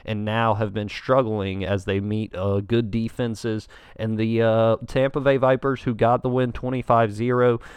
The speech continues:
were, uh, also not just a defensive team this time. They were actually able to get good, good scoring, good production out of the offense.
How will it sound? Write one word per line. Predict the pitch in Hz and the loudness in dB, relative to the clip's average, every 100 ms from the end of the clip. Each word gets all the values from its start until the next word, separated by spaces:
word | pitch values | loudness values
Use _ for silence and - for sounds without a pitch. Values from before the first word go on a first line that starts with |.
| - - | -14 0
were, | 113 117 110 | 4 4 4
uh, | 107 | 4
also | 104 110 156 - 147 | 4 4 2 0 -2
not | 127 156 | -2 -4
just | - 156 - | -4 -6 -6
a | 123 | -8
defensive | 120 135 151 139 113 - | -6 -6 -6 -6 -6 -6
team | 143 147 | -6 -2
this | 120 104 | -2 -2
time. | - 107 107 | -2 -2 0
They | 113 | 0
were | 123 | 2
actually | 120 131 - 120 | 2 0 -2 -2
able | 123 120 120 | -2 -2 -4
to | 107 101 | -4 -4
get | 110 123 120 | -4 -4 -4
good, | 123 120 117 | -4 -4 -4
good | 123 120 | -4 -4
scoring, | - 120 123 127 127 110 | -6 -4 -2 0 -2 -2
good | 123 120 | -2 0
production | 117 101 117 - 117 | -2 0 -2 -2 -2
out | 113 | 0
of | |
the | 101 | 0
offense. | 101 113 - 127 117 | 2 2 2 -4 -6